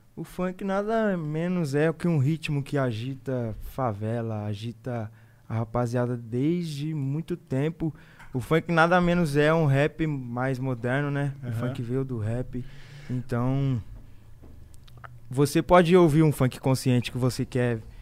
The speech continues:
Speaker 1: abrir sua mente, você pode ouvir um funk dançante, você pode ouvir um funk também que é mais pesado, que é o putaria.
Speaker 2: Aham.
Speaker 1: Então, o funk é isso. Eu acho que pra mim o funk é mais uma, uma expressão assim pra você se libertar, pra você dançar, você pode fazer o que quiser,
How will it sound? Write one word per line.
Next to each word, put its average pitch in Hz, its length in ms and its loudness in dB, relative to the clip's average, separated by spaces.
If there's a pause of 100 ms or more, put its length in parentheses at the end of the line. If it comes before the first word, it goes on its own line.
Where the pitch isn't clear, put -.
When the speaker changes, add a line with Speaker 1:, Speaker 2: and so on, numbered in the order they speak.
(160)
Speaker 1:
abrir 117 220 -6
sua 139 180 0
mente, 123 300 2
você 117 240 -2
pode 127 260 0
ouvir 120 160 0
um 127 120 0
funk 117 280 -4
dançante, 117 680 -4 (220)
você 110 180 -2
pode 160 240 6
ouvir 160 220 6
um 165 160 6
funk 143 380 0
também 139 280 2
que 135 80 -2
é 139 40 2
mais 135 220 0
pesado, 135 480 2
que 135 100 -2
é 120 200 4 (240)
o 131 80 -6
putaria. 135 800 4 (140)
Speaker 2:
Aham. 113 300 4 (240)
Speaker 1:
Então, 175 600 6
o 226 60 4
funk 226 340 0
é 392 140 2
isso. 185 260 4
Eu 160 80 8
acho 175 200 6
que 202 120 -6
pra 208 300 4
mim 190 320 4
o 190 100 4
funk 175 400 0
é 180 340 8
mais 165 360 4
uma, 180 520 2 (240)
uma 135 120 -2
expressão 147 440 0
assim 147 160 -4
pra 151 140 0
você 151 460 -2
se - 140 -10
libertar, 139 500 -2
pra 123 120 -8
você 113 240 -12
dançar, 120 500 -6
você 110 220 -10
pode 131 260 -8
fazer 147 180 -8
o 151 40 -12
que - 200 -12
quiser, 165 220 -6